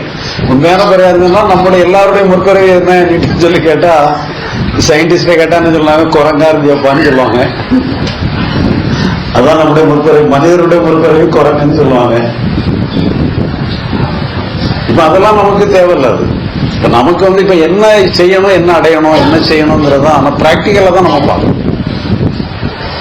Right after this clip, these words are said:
முற்பிறவிகளை பத்தி என்னன்னா, சிலவங்க வந்து சில அமானுஷ்யமான ஆற்றல்கள்ல இந்த இதெல்லாம், சில இதெல்லாம் வருது.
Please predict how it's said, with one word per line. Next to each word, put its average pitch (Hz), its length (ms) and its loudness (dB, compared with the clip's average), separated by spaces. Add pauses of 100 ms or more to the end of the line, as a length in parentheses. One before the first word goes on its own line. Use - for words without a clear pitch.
(120)
முற்பிறவிகளை 208 640 2
பத்தி 175 180 2
என்னன்னா, 175 380 2
சிலவங்க 170 420 0
வந்து 156 280 2 (640)
சில 156 200 2
அமானுஷ்யமான 180 760 2 (160)
ஆற்றல்கள்ல 175 920 2
இந்த 165 140 2
இதெல்லாம், 156 320 2
சில 135 200 2
இதெல்லாம் 117 360 0
வருது. 101 180 -2